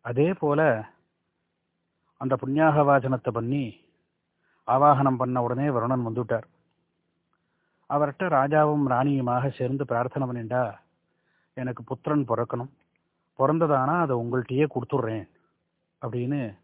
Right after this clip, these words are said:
பிரார்த்தனை பண்ணிண்டா. அவ பிரார்த்தனை பண்ணது போலவே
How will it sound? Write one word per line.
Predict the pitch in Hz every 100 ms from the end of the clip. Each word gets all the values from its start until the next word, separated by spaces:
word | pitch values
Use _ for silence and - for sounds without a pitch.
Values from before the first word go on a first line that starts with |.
| _
பிரார்த்தனை | - 131 127 135
பண்ணிண்டா. | 117 110 104 - _ _ _ _ _ _ _ _ _ _ _ _ _
அவ | 120 127 120
பிரார்த்தனை | 110 117 135 - 175
பண்ணது | 160 147 135
போலவே | 123 117 117 131 143 104 120